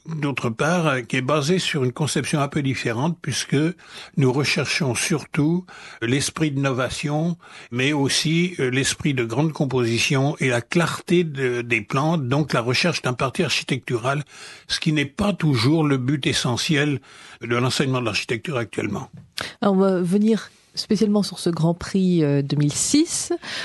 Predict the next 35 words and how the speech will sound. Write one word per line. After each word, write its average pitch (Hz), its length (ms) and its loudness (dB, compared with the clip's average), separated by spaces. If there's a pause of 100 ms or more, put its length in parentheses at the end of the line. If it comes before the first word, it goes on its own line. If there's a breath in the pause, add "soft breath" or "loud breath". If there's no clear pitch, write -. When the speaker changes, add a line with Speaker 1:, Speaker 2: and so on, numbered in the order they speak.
(140 loud breath)
Speaker 2:
Grâce 175 260 0
à 180 40 -2
ce 185 80 0
Grand 175 180 0
Prix, 190 220 -2
vous 156 240 2
avez 151 260 0
gagné 156 380 2
vingt-cinq 156 420 0
mille 170 160 4
euros, 170 160 4
mais 160 80 2
ça, 160 160 -2
on 160 40 2
va 160 140 2
y 160 80 6
revenir 165 400 2
plus - 160 -6
tard. 262 400 2 (360 loud breath)
Euh, 196 40 4
venons-en 220 480 6
déjà 233 460 4
sur 196 220 2
le 180 100 8
déroulement 208 480 6
de 170 140 4
ce 170 160 2
prix 269 320 2
et 220 60 6
déjà 196 300 4
sur - 160 0
les 180 80 4
contraintes 214 600 0
de 160 140 2
départ. 233 460 2